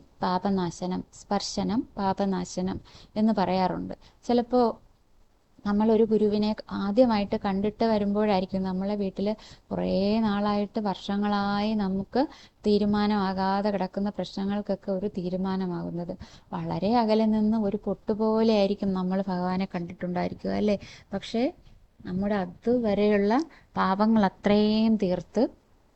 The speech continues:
നമ്മളെ ഒരു പുതിയ ആളാക്കി മാറ്റി, മാറ്റുക, മാറ്റുന്നതായിരിക്കും ആ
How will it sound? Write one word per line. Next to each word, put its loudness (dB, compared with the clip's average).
നമ്മളെ -2
ഒരു 2
പുതിയ -4
ആളാക്കി -2
മാറ്റി, -2
മാറ്റുക, -2
മാറ്റുന്നതായിരിക്കും 0
ആ -2